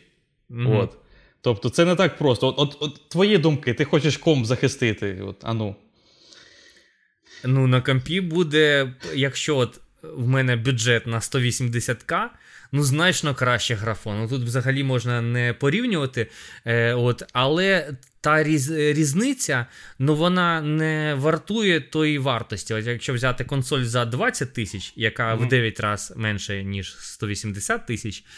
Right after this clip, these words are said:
Speaker 1: то, я думаю, графон в дев'ять раз там краще точно не буде. Я колись дивився порівняння, е, деяких ігор. Наприклад, я дивився Р Д Р два. Як вона виглядає на П К, на ультрах, і як вона виглядає на PlayStation чотири Pro.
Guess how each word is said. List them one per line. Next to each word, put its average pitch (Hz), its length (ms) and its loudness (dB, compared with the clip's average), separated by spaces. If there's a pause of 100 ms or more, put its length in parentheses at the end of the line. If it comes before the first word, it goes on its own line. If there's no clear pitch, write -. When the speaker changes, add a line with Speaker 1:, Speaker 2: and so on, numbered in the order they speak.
(280)
Speaker 1:
то, 120 80 0
я 127 140 2
думаю, 147 320 0
графон 147 460 0
в 127 100 0
дев'ять 147 420 0
раз 135 260 0
там 120 160 -4
краще 120 400 -2 (100)
точно 107 300 -2
не 95 120 -6
буде. 90 300 -10 (400)
Я 127 100 0
колись 202 280 2
дивився 160 440 0
порівняння, 117 840 0 (340)
е, 110 200 -2
деяких 127 540 0
ігор. 247 380 -2 (220)
Наприклад, 131 520 -2
я 131 80 2
дивився 139 380 0
Р 131 200 0
Д 123 120 0
Р 120 140 2
два. 98 320 -6 (180)
Як 120 260 -2
вона 135 180 0
виглядає 123 580 0
на 120 200 0
П 127 180 -2
К, 196 400 -4
на 131 200 2
ультрах, 123 760 0 (260)
і 117 80 0
як 160 260 0
вона 135 200 0
виглядає 131 600 0
на 120 160 0
PlayStation 123 680 -2
чотири 117 440 -2
Pro. 95 360 -6